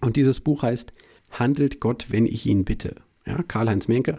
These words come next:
Handelt Gott, wenn ich ihn bitte? Ähm, ihr merkt, da geht's noch mal ein bisschen auch um andere Aspekte, aber es sind auch genau diese Themen drin, weil er geht auch genau auf die Fragen ein, zum Beispiel, also, also w-, wieso, wieso kann's eigentlich,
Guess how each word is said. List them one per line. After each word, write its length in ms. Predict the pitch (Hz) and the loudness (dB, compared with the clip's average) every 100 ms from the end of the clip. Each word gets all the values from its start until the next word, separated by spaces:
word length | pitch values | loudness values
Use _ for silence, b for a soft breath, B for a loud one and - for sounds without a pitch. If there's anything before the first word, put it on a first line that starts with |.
| - | -2
Handelt 280 | 120 127 120 | 0 2 0
Gott, 260 | - 110 107 | 0 0 2
wenn 120 | 104 | 0
ich 140 | - | 2
ihn 100 | 101 | 0
bitte? 320 | 98 143 151 - B B | 2 2 0 -2 B B
Ähm, 220 | 113 110 | 2 4
ihr 120 | 113 | 4
merkt, 220 | 110 110 - | 4 4 0
da 40 | |
geht's 220 | 110 123 | -2 0
noch 100 | 117 | 0
mal 80 | 107 | 2
ein 80 | 101 | 2
bisschen 320 | 139 196 - | 0 0 0
auch 160 | - - | 2 2
um 60 | |
andere 240 | 107 160 151 | 2 0 0
Aspekte, 420 | - 135 156 - | -2 -2 -2 -2
aber 240 | 139 160 - B B | 0 -2 -4 B B
es 140 | 143 | 0
sind 160 | 160 - | 2 0
auch 100 | - | 2
genau 260 | 135 143 | 2 2
diese 240 | 170 160 165 | 0 0 -2
Themen 280 | - 180 180 | 0 2 2
drin, 240 | 151 92 | 0 0
weil 100 | 101 | 0
er 80 | 135 | 0
geht 160 | 160 | 0
auch 140 | 151 - | -2 0
genau 260 | 143 220 | 0 2
auf 80 | 208 | 0
die 140 | - 175 | -2 -2
Fragen 280 | 156 151 | -2 -2
ein, 160 | 147 139 | 0 0
zum 140 | - | 2
Beispiel, 320 | 123 120 - - | 0 0 0 2
also, 240 | 117 117 - B | 2 2 -2 B
also 400 | B 120 113 107 113 - | B 0 2 2 -2 -10
w-, 640 | - - 131 143 131 - 123 | -10 -4 -4 -4 -4 -2 0
wieso, 440 | 131 147 135 - | 2 2 0 0
wieso 220 | 123 127 | 0 0
kann's 200 | 123 131 | 0 -2
eigentlich, 380 | - 117 117 - | 0 2 2 -2